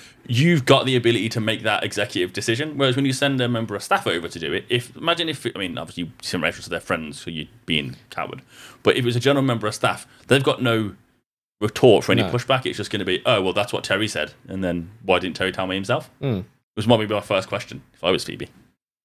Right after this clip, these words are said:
Speaker 2: We then head out to central New York, which I always love when they, they actually go out into New York because they don't do it a lot in later episodes. Um, and we've got the guys, and I say the guys, I mean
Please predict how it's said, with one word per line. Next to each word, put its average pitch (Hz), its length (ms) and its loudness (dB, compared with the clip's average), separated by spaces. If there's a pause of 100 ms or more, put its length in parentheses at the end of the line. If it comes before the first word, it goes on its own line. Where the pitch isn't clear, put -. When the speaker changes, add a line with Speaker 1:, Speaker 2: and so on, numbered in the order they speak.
(560)
Speaker 2:
We 175 80 6
then 185 180 6
head 165 180 2
out 151 300 6
to - 320 0
central 147 380 2
New 131 100 6
York, 180 300 6
which 131 240 -4
I 175 160 4
always 131 260 8
love 131 340 6
when 107 140 2
they, 98 220 0 (100)
they 107 140 -2
actually - 240 -2
go 92 80 -2
out - 100 -8 (160)
into - 260 -12
New 90 60 -6
York 90 160 -10
because - 160 -10
they 117 100 0
don't 143 360 2
do 120 140 2
it - 120 0
a 101 60 -2
lot 104 320 0
in 98 120 -4
later 95 300 -4
episodes. - 680 -8 (240)
Um, 92 320 -6 (220)
and 113 80 2
we've 120 60 0
got 147 100 2
the 131 60 -2
guys, 117 320 6
and 120 100 6
I - 20 6
say 196 140 6
the 143 100 4
guys, 101 280 4
I 107 60 2
mean 98 340 0